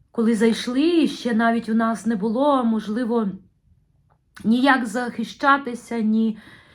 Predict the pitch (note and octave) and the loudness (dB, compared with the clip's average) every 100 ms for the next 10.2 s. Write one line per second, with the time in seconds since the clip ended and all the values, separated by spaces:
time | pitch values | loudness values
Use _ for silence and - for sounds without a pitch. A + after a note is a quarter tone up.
0 | _ _ G#3 B3 B3 A#3 G#3 G3 G4+ E4+ | _ _ -2 0 0 -2 -2 0 4 4
1 | D#4 C#4+ C#4 C4 - A#3 A#3+ A#3+ - D4+ | 2 2 0 0 -2 -2 -2 -4 -6 -4
2 | D4 A#3 G#3+ G3+ G3 G#3 G#3+ G#3+ G#3 A3 | -4 -4 -6 -8 -6 -4 -4 -2 -4 -6
3 | - C4 D4+ B3+ B3+ - A3+ G3+ G#3+ A3+ | -6 -4 -4 -4 -6 -8 -8 -6 -2 -2
4 | D4 D4+ - C#4 C4+ - - - - _ | -2 -4 -6 -6 -6 -8 -20 -20 -20 _
5 | _ _ _ _ - C4+ C4 C#4 C#4 C#4 | _ _ _ _ -8 -4 2 2 2 2
6 | D4 D4 C4+ C#4+ C#4 C#4+ B3 B3+ C#4 C#4+ | 4 4 2 2 0 -4 -4 -4 -4 -2
7 | C#4 C#4+ D4+ D#4 _ - C4 C4 C4 C4 | 0 0 -2 -6 _ -10 -6 -4 -2 -4
8 | A3 A#3+ C4 C4 C#4+ C#4+ C#4+ C#4+ C4 C#4 | -4 -4 -4 -4 0 2 2 2 2 4
9 | C#4 C#4 C#4+ C4 - B3 - A3 A#3+ A#3 | 4 2 -6 -6 -8 -12 -14 -12 -10 -6
10 | G#3+ A3 | -4 -6